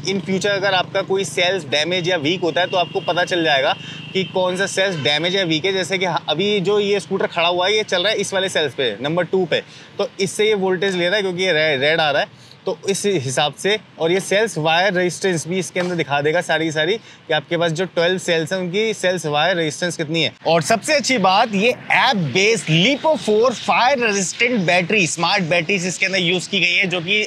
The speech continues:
fire resistant है। आज की date में जो heat produce होती है, आग वाग लगने की घटनाएं होती हैं, तो वो चीज़ों से आप थोड़ा सा बच सकते हो। ये जो feature हैं सारे के सारे, ये मेरे ख्याल से फर्स्ट इन सेगमेंट है अभी तक,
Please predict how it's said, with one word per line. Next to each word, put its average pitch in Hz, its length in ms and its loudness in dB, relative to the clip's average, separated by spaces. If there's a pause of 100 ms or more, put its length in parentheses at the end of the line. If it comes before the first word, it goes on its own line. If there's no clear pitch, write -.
(560)
fire 175 320 4
resistant 160 520 0
है। 139 160 0
आज 147 200 0
की 175 120 -4
date 165 160 0
में 165 120 -4
जो 170 100 0
heat 147 240 0
produce 156 300 -2
होती 147 260 -4
है, 151 180 2
आग 143 200 2
वाग 143 180 0
लगने 135 220 -2
की 147 80 0
घटनाएं 131 300 0
होती 127 240 0
हैं, 180 140 0 (420)
तो 220 80 0
वो 190 200 2
चीज़ों 196 280 0
से 202 120 -2
आप 190 200 0
थोड़ा 180 160 2
सा 180 100 -2
बच 151 140 0
सकते - 320 -6
हो। 95 80 -6 (140)
ये 233 220 4
जो 277 140 0
feature 254 480 0
हैं 247 100 2
सारे 226 220 0
के 233 80 0
सारे, 233 280 2
ये 247 360 2 (460)
मेरे 190 300 0
ख्याल 214 180 0
से 233 120 0
फर्स्ट 220 300 -2
इन 226 100 0
सेगमेंट 190 400 -2
है - 160 -2
अभी 147 180 0
तक, 202 160 0